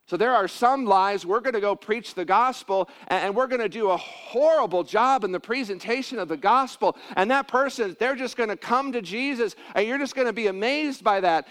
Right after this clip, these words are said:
And it, it, it, it, it probably had more to do with the seeds that were being sowed previously. You just happened to be the one final witness that got to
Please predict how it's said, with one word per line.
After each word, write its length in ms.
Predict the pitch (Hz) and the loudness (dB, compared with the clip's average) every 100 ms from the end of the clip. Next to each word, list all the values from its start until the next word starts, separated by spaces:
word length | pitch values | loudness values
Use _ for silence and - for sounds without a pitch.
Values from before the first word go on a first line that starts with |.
| - | -4
And 120 | 208 | 0
it, 140 | 220 214 | 0 -2
it, 120 | 226 | -4
it, 360 | 196 - 202 - | -6 -6 -6 -6
it, 160 | 220 | -6
it 320 | 160 226 220 - | -2 -4 -4 0
probably 400 | 240 277 277 233 | 2 2 0 -2
had 220 | 214 180 | -2 -2
more 200 | 208 247 | 0 0
to 120 | 226 | 0
do 180 | 185 233 | -4 -4
with 160 | 220 | -4
the 100 | 190 | -6
seeds 440 | 180 - 233 240 190 | -10 -8 -8 -6 -6
that 100 | 208 | -4
were 120 | 196 | -4
being 280 | 208 208 196 | -2 -4 -6
sowed 380 | - 202 190 - | -4 -4 -4 -6
previously. 720 | 214 262 254 233 185 185 160 - | -6 -4 -4 -6 -4 -6 -6 -8
You 200 | 160 214 | -8 -6
just 220 | 247 254 - | -6 -8 -8
happened 680 | - 196 247 247 247 247 233 | -4 0 0 0 -2 -2 -2
to 100 | 196 | -2
be 400 | - 226 214 208 | -2 -4 -2 -2
the 160 | 190 | -2
one 460 | 170 175 226 247 254 | 0 2 2 0 -4
final 560 | - 233 233 220 208 | 0 2 2 0 -2
witness 680 | 180 233 285 185 175 185 - - - - | 2 2 2 -2 -4 -4 -8 -20 -12 -6
that 180 | 214 190 | -4 2
got 320 | 196 220 - | 2 2 -4
to 360 | 190 175 185 | -2 0 0